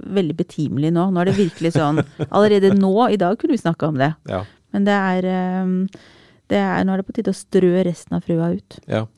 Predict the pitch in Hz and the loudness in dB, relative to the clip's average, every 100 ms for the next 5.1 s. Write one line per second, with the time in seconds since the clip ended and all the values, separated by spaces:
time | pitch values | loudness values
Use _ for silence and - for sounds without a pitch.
0 | - 208 175 202 123 107 101 95 87 113 | -6 -2 -4 -6 -6 -6 -4 -6 -6 -8
1 | 90 - - 117 - 107 107 104 101 - | -8 -8 -8 -8 -8 -8 -6 -8 -12 -20
2 | - 98 95 98 87 - - 95 73 - | -8 -6 -4 -8 -8 -10 -4 -4 -4 -6
3 | 98 92 87 - - 190 185 _ _ _ | -6 -6 -8 -14 -8 -6 -6 _ _ _
4 | _ 247 - 180 175 160 165 175 202 202 | _ 0 0 -2 -2 -2 0 -2 -4 -6